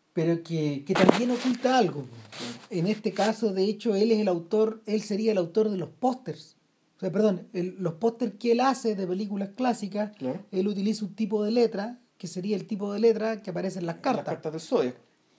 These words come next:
Speaker 1: Claro.
Speaker 2: Entonces eso lo convierte en un sospechoso de ser el Zodiac.
Speaker 1: O un cómplice,
Speaker 2: Mm.
Speaker 1: por lo menos.
Speaker 2: Claro.
Speaker 1: Eh, sin embargo, sin embargo, eh, Fincher,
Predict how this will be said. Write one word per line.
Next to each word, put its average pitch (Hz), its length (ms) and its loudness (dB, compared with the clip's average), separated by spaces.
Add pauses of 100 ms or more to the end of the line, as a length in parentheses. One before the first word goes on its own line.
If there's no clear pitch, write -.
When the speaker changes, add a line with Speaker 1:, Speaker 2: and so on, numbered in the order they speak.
Speaker 1:
Claro. 226 160 0
Speaker 2:
Entonces 185 320 -2
eso 202 80 -8
lo 180 80 -2
convierte 180 300 -2
en 185 60 -4
un - 20 -4
sospechoso 175 580 -4
de 131 80 -4
ser - 140 -12
el 185 60 -14
Zodiac. - 260 -2
Speaker 1:
O 220 60 10
un 240 160 6
cómplice, 165 600 0 (300)
Speaker 2:
Mm. 160 60 -16 (640)
Speaker 1:
por 156 180 -4
lo 208 100 2
menos. 214 360 4
Speaker 2:
Claro. - 300 -10 (1200)
Speaker 1:
Eh, 147 680 2 (520)
sin 175 220 -4
embargo, 196 560 0 (1040)
sin 175 240 -4
embargo, 185 640 -2
eh, 147 920 -2 (800)
Fincher, 190 480 -2